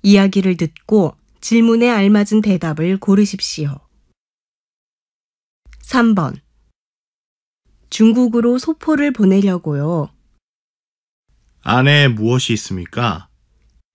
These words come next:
Speaker 1: 옷하고 책요. 중국까지 얼마나 걸려요?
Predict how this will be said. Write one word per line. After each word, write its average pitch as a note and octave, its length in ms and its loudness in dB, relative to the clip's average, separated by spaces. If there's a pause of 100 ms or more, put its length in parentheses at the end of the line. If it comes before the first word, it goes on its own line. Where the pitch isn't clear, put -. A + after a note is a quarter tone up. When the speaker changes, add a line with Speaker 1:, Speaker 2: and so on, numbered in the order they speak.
(140)
Speaker 1:
옷하고 A3 720 -2
책요. - 560 -6 (1120)
중국까지 A#3 760 0
얼마나 G#3 520 2
걸려요? E3 680 -2